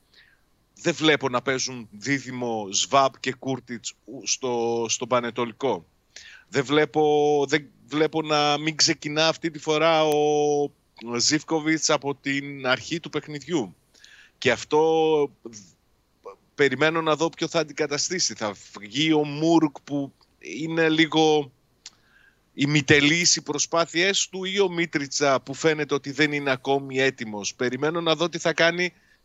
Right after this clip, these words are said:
στην κορυφή της επίθεσης. Μέχρι τώρα πηγαίνει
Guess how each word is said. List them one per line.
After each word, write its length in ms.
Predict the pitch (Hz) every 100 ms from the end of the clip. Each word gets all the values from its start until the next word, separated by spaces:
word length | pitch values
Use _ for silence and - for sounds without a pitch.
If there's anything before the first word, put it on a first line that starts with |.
| _
στην 260 | - - 139
κορυφή 440 | 147 143 139 175
της 200 | 170 156
επίθεσης. 560 | 156 - 190 135 113 107
Μέχρι 240 | 127 135
τώρα 240 | - 147 147
πηγαίνει 580 | 151 156 165 160 156